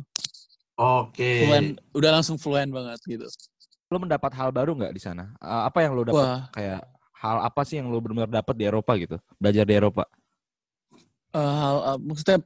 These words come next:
Speaker 2: dari di sekolahnya apa dari kehidupan?
Speaker 3: Eh,
Speaker 1: Mungkin
Speaker 3: kehidupan
Speaker 1: dari
Speaker 2: Eropa.
Speaker 3: sekolah.
Speaker 1: kehidupan
Speaker 3: Mungkin kayak
Speaker 1: sekolah.
Speaker 3: lo mendapat,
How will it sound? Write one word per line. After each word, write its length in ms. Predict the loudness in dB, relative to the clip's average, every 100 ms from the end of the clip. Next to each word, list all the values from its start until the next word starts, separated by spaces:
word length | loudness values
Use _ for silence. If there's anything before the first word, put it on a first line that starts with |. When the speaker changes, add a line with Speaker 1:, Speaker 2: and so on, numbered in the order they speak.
| _ _ _ _ -20 _
Speaker 2:
dari 420 | 0 4 6 8 6
di 120 | 6
sekolahnya 400 | 4 4 6 4
apa 240 | 2 2
dari 180 | 2 0
kehidupan? 300 | -4 0 6
Speaker 3:
Eh, 640 | 8 8 8 8 6 6 2
Speaker 1:
Mungkin 220 | 0 0 4
Speaker 3:
kehidupan 160 | 6
Speaker 1:
dari 160 | 8 8
Speaker 2:
Eropa. 160 | 6 4
Speaker 3:
sekolah. 300 | 6 6 6 0 -18 _ -8
Speaker 1:
kehidupan 240 | -2 -2
Speaker 3:
Mungkin 160 | 0 0
kayak 120 | 4 6
Speaker 1:
sekolah. 120 | 6
Speaker 3:
lo 100 | 6
mendapat, 280 | 4 4